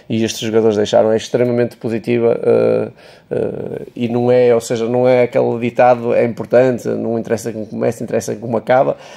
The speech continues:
Eh, é óbvio que esse ditado é importante porque uma pessoa tem que olhar é para a tabela e ver como é que, como é que ficou, e isso, e isso é, é,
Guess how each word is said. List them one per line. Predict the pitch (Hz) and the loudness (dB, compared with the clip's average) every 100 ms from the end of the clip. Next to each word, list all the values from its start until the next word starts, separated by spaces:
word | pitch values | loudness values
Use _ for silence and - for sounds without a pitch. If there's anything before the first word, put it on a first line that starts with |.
| - - | -14 0
Eh, | 123 123 - | 4 4 2
é | 123 | 2
óbvio | 123 131 123 117 | 4 4 0 -2
que | |
esse | 143 147 | -2 0
ditado | 135 139 135 | 2 4 4
é | |
importante | 127 135 143 143 - | 0 0 2 2 -2
porque | 151 131 131 | -8 -6 -4
uma | 127 | -4
pessoa | 123 139 | 0 -2
tem | 135 | 0
que | 120 | 0
olhar | 127 131 | 2 4
é | 131 | 2
para | 131 | 2
a | 120 | 2
tabela | 127 127 135 | 4 4 4
e | 131 | 2
ver | 131 123 | -2 -4
como | 120 | -4
é | 123 | -4
que, | - - 117 | -6 -8 -8
como | - 117 | -4 -4
é | |
que | 117 | -4
ficou, | - 113 135 135 | -6 -6 0 2
e | 127 127 | 2 -2
isso, | 123 - | -6 -8
e | 120 123 | -6 -4
isso | 123 | 0
é, | 123 113 | 2 2
é, | - 117 113 - | 2 2 2 -2